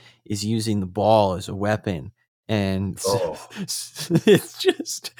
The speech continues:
Speaker 1: it's just
Speaker 2: First of
Speaker 1: so
Speaker 2: all,
Speaker 1: full of themselves.
Speaker 2: First of all, if you watched any Kings bas-, or Kings basketball, if you watched Sabonis at all this season, you'd know that he always plays like that.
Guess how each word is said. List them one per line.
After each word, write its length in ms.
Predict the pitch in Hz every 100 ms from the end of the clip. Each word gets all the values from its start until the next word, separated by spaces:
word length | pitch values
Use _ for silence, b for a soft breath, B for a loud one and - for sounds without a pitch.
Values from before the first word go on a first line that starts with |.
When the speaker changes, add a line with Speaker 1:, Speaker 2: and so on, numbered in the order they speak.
| B
Speaker 1:
it's 340 | 254 175 170 -
just 160 | 330
Speaker 2:
First 260 | 156 160 -
of 60 | 196
Speaker 1:
so 80 |
Speaker 2:
all, 220 | 202 143 104
Speaker 1:
full 420 | - - 156 185
of 60 | 135
themselves. 640 | 98 - 90 85 85 - _ _ _ _
Speaker 2:
First 260 | 131 139 -
of 120 | 98
all, 160 | 92 101
if 120 | -
you 80 | 117
watched 300 | 127 - - _ _
any 260 | 117 127 160
Kings 400 | - 123 120 107
bas-, 260 | 101 95 110
or 220 | 120 98 - _ _ -
Kings 220 | 123 107
basketball, 360 | 92 98 - 87
if 60 |
you 60 | 135
watched 300 | 147 139 -
Sabonis 600 | 117 117 117 117 - - _ 107
at 120 | 107
all 220 | 117 135
this 200 | 107 -
season, 400 | 98 87 90 95
you'd 140 | 110
know 160 | 113 123
that 140 | 117
he 140 | - 117
always 280 | 101 123 -
plays 360 | - 98 98
like 160 | 85 -
that. 280 | 76 80